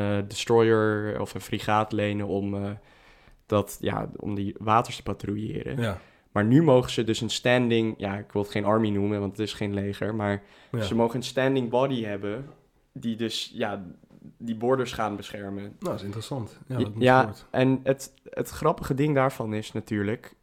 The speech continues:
Speaker 1: ik vraag me af of dat dus een test is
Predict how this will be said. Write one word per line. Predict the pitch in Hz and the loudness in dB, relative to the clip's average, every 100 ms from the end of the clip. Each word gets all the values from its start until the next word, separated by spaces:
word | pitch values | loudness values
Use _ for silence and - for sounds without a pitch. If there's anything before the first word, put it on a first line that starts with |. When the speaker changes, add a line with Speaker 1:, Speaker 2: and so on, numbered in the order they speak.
| _ _ _ _ _ _ | _ _ _ _ _ _
Speaker 1:
ik | - - | -8 -2
vraag | 156 160 - | -2 -2 -6
me | - | -10
af | - - | -8 -8
of | - | -8
dat | - 139 - | -6 -4 -2
dus | 127 - | -4 -4
een | 117 - | -10 -2
test | 151 147 - | -2 -2 -4
is | 131 - - - | -4 -6 -12 -18